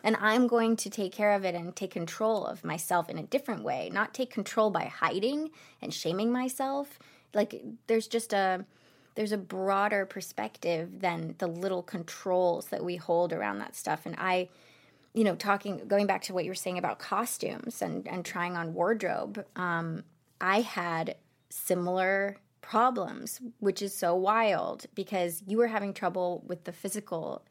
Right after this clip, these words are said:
of it, and I was having trouble really badly mentally because in ballet, they almost never make new costumes. So you have costumes that someone wore twenty years ago, and there's only four of them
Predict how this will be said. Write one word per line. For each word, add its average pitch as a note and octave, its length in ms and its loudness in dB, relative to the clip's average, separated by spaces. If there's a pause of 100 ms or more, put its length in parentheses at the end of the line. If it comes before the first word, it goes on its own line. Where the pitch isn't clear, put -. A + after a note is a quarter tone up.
(340)
of E3+ 180 0
it, E3+ 220 2
and F#3 140 -6
I A3+ 200 4
was A#3 120 2
having F#3 260 -4
trouble E3+ 460 -2 (540)
really G#3+ 500 2
badly F3 360 0
mentally D#3+ 680 -4
because F#3+ 520 0 (140)
in F#3 160 -2
ballet, G#3 460 4
they G3 140 -2
almost F#3+ 300 -4
never G3 640 0
make F3 220 -6
new E3+ 120 -4
costumes. - 800 -8 (340)
So F3+ 580 2
you G#3+ 200 0
have G#3+ 240 0
costumes F#3 540 -2
that E3 220 2
someone F3 380 -4
wore D#3 500 0 (380)
twenty F#3 340 -2
years E3 240 -4
ago, D#3 560 2
and D#3+ 340 -4
there's G3 160 0
only G3+ 180 2
four D3+ 400 0
of - 160 -6
them D#3 480 -6